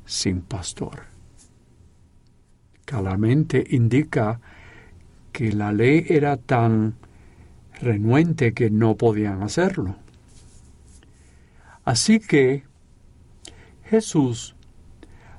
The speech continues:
mandó a los apóstoles con el poder,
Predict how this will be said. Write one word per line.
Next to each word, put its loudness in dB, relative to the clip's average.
mandó 2
a 2
los 4
apóstoles -2
con 0
el 0
poder, -4